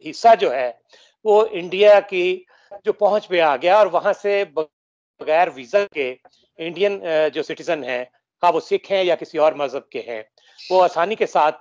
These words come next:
करतारपुर, अ, दरबार साहब में आते हैं और वहां आके मत्था टेकते हैं और वापस चले जाते हैं। तो पाकिस्तान के जो आर्मी चीफ थे कमर जावेद बाजवा, वो तो बेहतर ताल्लुकात बनाना चाहते थे और फिर इंडिया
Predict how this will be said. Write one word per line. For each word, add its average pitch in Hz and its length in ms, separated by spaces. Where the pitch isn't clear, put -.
करतारपुर, 147 580
अ, 139 600
दरबार 127 540
साहब 135 220
में 131 120
आते 131 280
हैं 170 240
और 147 80
वहां 156 220
आके 147 240
मत्था 135 280
टेकते 147 340
हैं 160 180
और 135 320
वापस 123 260
चले 113 200
जाते 113 320
हैं। 110 100
तो 220 80
पाकिस्तान 202 600
के 202 120
जो 196 200
आर्मी 151 320
चीफ 156 300
थे 156 60
कमर 135 240
जावेद 139 260
बाजवा, 120 300
वो 175 120
तो 170 120
बेहतर 143 260
ताल्लुकात 160 440
बनाना 147 320
चाहते 156 340
थे 180 180
और 185 140
फिर 240 260
इंडिया 185 540